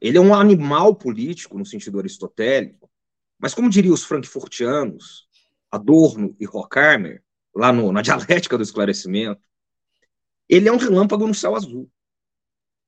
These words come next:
Ele é um acontecimento, ele é, é algo que acontece a cada cem anos. É um Vargas, dali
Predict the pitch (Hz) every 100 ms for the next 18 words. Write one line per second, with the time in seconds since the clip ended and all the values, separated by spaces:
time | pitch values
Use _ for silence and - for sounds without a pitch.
0 | _ _ 160 208 240 - 233 - 190 -
1 | 147 135 160 196 170 196 170 185 247 233
2 | 226 208 185 175 202 - - 196 190 208
3 | 202 127 107 - _ _ _ _ _ _
4 | _ _ _ 170 226 156 175 196 180 160
5 | 170 165 - - _ _ _ - 151 156
6 | 165 131